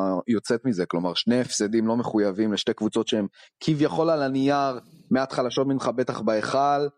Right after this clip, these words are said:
אחר כך אתה צריך להשלים את זה עם ניצחונות חוץ קשים, ולנצח את פנרבכצ'ה וריאל ב-, בהיכל, זה כבר משוכה שהיא תהיה בלתי אפשרית. בוא נראה בכל מה שקשור, אני רוצה להאמין ששחקני מכבי לקחו מאוד מאוד קשה את ההפסד, זה יכול ללכת לכאן או לכאן, זה יכול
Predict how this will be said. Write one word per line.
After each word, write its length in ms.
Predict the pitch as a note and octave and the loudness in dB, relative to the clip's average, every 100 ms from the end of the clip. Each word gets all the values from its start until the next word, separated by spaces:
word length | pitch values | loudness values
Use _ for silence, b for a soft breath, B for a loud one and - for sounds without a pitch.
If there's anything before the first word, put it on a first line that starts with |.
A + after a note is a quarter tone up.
| _ _ _ _ | _ _ _ _
אחר 160 | - B2+ | -6 -4
כך 140 | B2+ | -2
אתה 100 | B2+ | -4
צריך 220 | - A#2+ | -2 0
להשלים 420 | A#2+ G#2 - B2 | 0 0 2 2
את 60 | B2 | 4
זה 80 | A2+ | 2
עם 80 | G#2+ | 0
ניצחונות 500 | G#2+ - A2+ A#2+ - | 0 -2 -2 -2 -2
חוץ 200 | B2+ - | -4 -4
קשים, 500 | A2+ - C3 B2+ B2 | -4 0 2 2 2
ולנצח 580 | G#2+ G#2+ G2+ B2+ A#2 A2+ | 0 0 0 0 0 -2
את 140 | - | -4
פנרבכצ'ה 540 | - A2 A2 A#2 - A#2+ | -2 -2 0 -2 0 -2
וריאל 300 | G#2 A2 A#2 | 0 2 2
ב-, 220 | A2+ G#2+ G#2+ | 2 -2 0
בהיכל, 500 | G#2 F#2+ C3+ C#3+ D3 - b b _ | -2 0 2 2 0 -6 b b _
זה 220 | - G#2+ | -6 -4
כבר 200 | - A2 | 0 0
משוכה 440 | A2 G#2+ A#2+ - B2 | 0 -2 -2 0 0
שהיא 160 | - | 0
תהיה 180 | A#2 A#2 | 2 2
בלתי 340 | G#2 B2 B2 A#2 | 2 0 2 -2
אפשרית. 460 | - A2+ C#3+ D#3+ _ _ _ D#3 | 0 -2 0 -4 _ _ _ -2
בוא 120 | G#3 | 0
נראה 160 | B3+ | 0
בכל 200 | A3 G#3+ | 0 -2
מה 100 | G#3 | -2
שקשור, 340 | G#3 E3 - D3 | 0 0 2 0
אני 80 | C3 | 0
רוצה 160 | B2+ | 2
להאמין 300 | F#3+ E3+ E3 | 2 2 -2
ששחקני 420 | D#3+ D#3 - C3+ | -2 -2 0 0
מכבי 320 | C3+ B2 C3 B2 | 0 0 0 0
לקחו 260 | - - | 0 0
מאוד 200 | B2 A#2 | 2 2
מאוד 180 | A2+ A2 | 0 -2
קשה 280 | G#2+ - G#2 | -2 0 0
את 120 | G2 | 2
ההפסד, 460 | F#2 - G2+ C3+ C3 B2 _ _ _ - | -2 0 0 2 2 -4 _ _ _ -2
זה 100 | A2+ | 0
יכול 240 | A#2+ C#3+ | 2 0
ללכת 280 | C#3 C3 C3 | 0 0 0
לכאן 260 | A#2 B2+ B2+ | -2 0 0
או 80 | A#2 | 0
לכאן, 280 | A2 B2 | 0 -2
זה 80 | A2+ | 0
יכול 200 | G2+ A2+ | 0 0